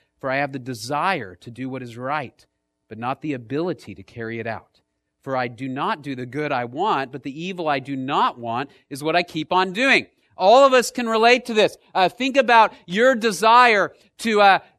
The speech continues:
take good care of your body. You want to eat well.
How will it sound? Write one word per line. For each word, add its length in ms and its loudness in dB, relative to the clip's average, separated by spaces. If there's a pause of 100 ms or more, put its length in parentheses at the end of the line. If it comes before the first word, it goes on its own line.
take 320 0
good 320 2
care 400 4
of 100 2
your 140 -2
body. 260 4
You 120 -10
want 500 0
to 120 -8
eat 300 -6
well. 480 6